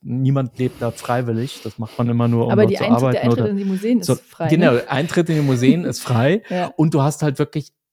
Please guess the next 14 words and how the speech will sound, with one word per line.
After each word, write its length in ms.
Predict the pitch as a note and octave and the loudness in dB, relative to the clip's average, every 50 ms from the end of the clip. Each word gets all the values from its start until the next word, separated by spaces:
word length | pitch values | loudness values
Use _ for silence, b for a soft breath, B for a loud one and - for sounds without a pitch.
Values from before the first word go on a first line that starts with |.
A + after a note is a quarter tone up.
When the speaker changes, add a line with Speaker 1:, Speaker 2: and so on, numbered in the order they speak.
| _ _ _ _ | _ _ _ _
Speaker 1:
alle 360 | - - - E3+ D3 D3 B2 G#2+ | -6 -2 0 2 2 2 2 2
Museens, 440 | A2+ A2 G2+ - A2+ G#2+ G#2+ A#2 | 0 0 0 -2 -2 -2 -2 -2
also 200 | A#2+ A#2 G#2 A#2 | -2 -2 -2 -2
von 120 | A#2+ C3+ B2+ | 0 -2 0
Raumfahrtmuseum 1040 | A#2 - C3 E3 F#3+ F#3 - F3 D#3 - - D3 C#3 B2 C3 C#3 C#3 C#3 C#3 C#3+ | 0 0 0 2 0 0 0 0 -2 -2 -2 -6 -4 -4 -2 0 0 0 -2 -2
über 320 | C3+ C3 B2 C3 B2+ C3 C3 | -4 -2 0 0 0 0 -2
die, 540 | - - C#3 C3+ B2+ B2 B2+ B2 B2 A#2+ | -4 -6 -8 -8 -6 -4 -2 -2 -2 -2
die, 240 | - B2+ A#2+ A2+ A2+ | -2 -4 -4 -4 -4
den, 520 | - B2 B2 B2 - - - B2 B2 - - | -6 -8 -6 -6 -6 -8 -8 -8 -8 -8 -6
äh, 180 | - B2+ B2+ A2+ | -4 -4 -4 -4
die 100 | - - | -6 -6
indianische 680 | - C3+ B2+ A#2 - A#2 B2+ D3 E3 D#3+ - - C3 | -2 -2 -2 0 0 -2 -2 -2 -4 -6 -6 -8 -10
Kultur, 440 | - - B2 A#2+ - E3+ E3+ E3 C3+ | -6 -8 -8 -6 -2 -2 -2 -2 0
wo 120 | C3+ C3 | -4 -6